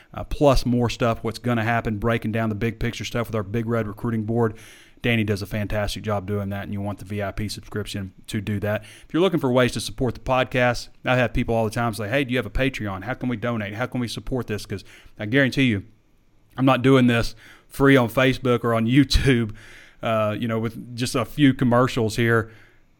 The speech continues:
just for the money. We do this to promote our product, to get our product out there. So if you wanna support the show, you like what we do, then go to H A W G sports dot com. Find out why we're one of the biggest sites in the entire country when we shouldn't be, 'cause we're Arkansas. How many times we said that?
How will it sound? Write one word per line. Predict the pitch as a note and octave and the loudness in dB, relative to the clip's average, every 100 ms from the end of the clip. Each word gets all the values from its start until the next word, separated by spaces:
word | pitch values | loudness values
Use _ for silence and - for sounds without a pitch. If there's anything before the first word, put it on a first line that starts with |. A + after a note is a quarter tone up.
| _ - | _ -2
just | A#2 C#3 | 2 2
for | - | 4
the | A#2+ | 4
money. | A#2 B2 G#2 | 6 4 4
We | A2 C3+ | 2 4
do | B2+ | 4
this | A#2+ A#2 | 4 2
to | - A2+ | 0 -2
promote | A2 G#2+ A2 A2 | -2 -2 0 0
our | G#2 | 0
product, | G#2 A#2 G#2 G2+ - | -2 -2 0 -2 -4
to | |
get | G#2 G#2+ | -4 -2
our | G#2 | -2
product | - G#2+ G2+ A2 | -2 -2 -2 -4
out | G2+ | -6
there. | - F#2 | -6 -6
So | A2+ | -6
if | F#2+ | -4
you | A2 | -2
wanna | B2+ B2 | 0 0
support | A2 - A#2+ | -2 -2 -4
the | - | -2
show, | - A#2+ | 0 2
you | G#2 | 2
like | A#2 A2+ | 2 2
what | A#2+ | -2
we | A2 | -2
do, | G2+ A#2 A2 - | 0 0 0 -6
then | G2+ | -6
go | G2 A2 | -2 0
to | G#2 | 0
H | B2+ B2 | -2 0
A | A#2+ | 0
W | A2 G#2+ G#2+ | 0 0 -2
G | G#2+ | -2
sports | G#2 - A2 G#2+ | -4 -4 -6 -4
dot | A2 G2 | -6 -6
com. | A2+ A2 G#2+ - - | -4 -4 -6 -12 -8
Find | A2+ A#2+ | -4 -2
out | A2+ | 0
why | A2+ | 0
we're | |
one | G#2 A2+ A2+ | -2 -2 -2
of | G2+ | -4
the | |
biggest | F#2+ F#2 A#2+ B2 B2 - - | -8 -4 0 0 0 -4 -8
sites | - A2 G#2 - - | -2 0 -2 -6 -8
in | |
the | G#2+ | -6
entire | G#2 F#2 A2 G#2+ | -4 -2 -2 -2
country | G2+ - E3 - A2+ G2+ F#2 - - | -4 -2 -2 0 0 -2 -4 -12 -14
when | G#2 | -8
we | G2 | -6
shouldn't | - B2+ G2 | -2 -2 -4
be, | F2+ E2+ - - | -8 -10 -12 -10
'cause | G#2 | -8
we're | F#2 B2 | 0 2
Arkansas. | A#2 G2 G2+ - - - - | 2 -2 -8 -12 -16 -10 6
How | F#3 | 8
many | F#3+ | 8
times | F#3 F3 | 10 10
we | D3 | 8
said | C3+ E3+ C#3 | 6 6 10
that? | D#3 G#2 - | 10 8 2